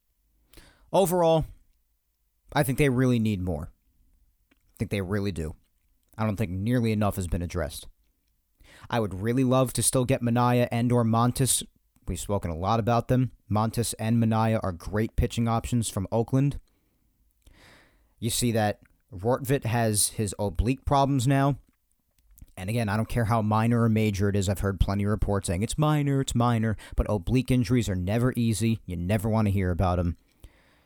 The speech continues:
I mean, and you could use help at catcher now since you only have Higgy at this point. So that's not good with Rortvedt. You definitely could afford some improvements to the starting rotation with Manaea or Montas.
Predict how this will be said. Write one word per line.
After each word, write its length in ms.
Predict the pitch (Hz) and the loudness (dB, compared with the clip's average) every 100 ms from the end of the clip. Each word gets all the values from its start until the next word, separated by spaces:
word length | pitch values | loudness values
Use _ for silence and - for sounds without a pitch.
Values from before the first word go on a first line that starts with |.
| _ _ _ _ - - | _ _ _ _ -20 -16
I 80 | 92 | -8
mean, 200 | 95 95 | -8 -6
and 140 | 101 98 | -4 -4
you 60 | |
could 160 | 98 87 | -4 -2
use 420 | 95 123 123 - - - | 0 2 0 -4 -8 -10
help 260 | - 135 139 | -2 2 2
at 120 | 113 | 2
catcher 360 | 143 156 - | 2 4 2
now 220 | 113 104 127 | 2 2 2
since 300 | - 107 117 | 0 -2 0
you 80 | |
only 160 | 117 127 | 2 4
have 140 | 120 | 2
Higgy 300 | - 175 131 117 | 4 4 4 2
at 60 | |
this 160 | 110 - | 0 0
point. 380 | 104 110 156 - - _ _ _ _ _ _ _ _ _ _ | 0 0 -2 -8 -20 _ _ _ _ _ _ _ _ _ _
So 180 | - 95 | -4 0
that's 240 | 120 - | 0 2
not 200 | 135 127 | 2 2
good 300 | 107 98 - - _ _ _ - | 0 0 -2 -8 _ _ _ -4
with 140 | 107 | -4
Rortvedt. 560 | 87 92 82 92 107 - | -2 -4 -2 -2 -2 -4
You 160 | - 92 | -10 -10
definitely 480 | 78 117 117 131 131 | -2 0 2 0 0
could 260 | 131 113 - | 0 0 -2
afford 420 | 120 - 127 123 | -2 2 2 2
some 140 | 131 | 2
improvements 540 | 123 110 139 120 131 - | 2 2 2 2 2 0
to 60 | |
the 60 | 113 | 0
starting 340 | - 127 117 | 2 2 4
rotation 520 | 117 117 113 107 - 107 | 2 2 0 0 2 0
with 140 | - | 0
Manaea 360 | 101 101 107 107 | 0 2 2 2
or 140 | 110 | 0
Montas. 560 | 98 85 80 104 - | 0 -2 -2 -4 -4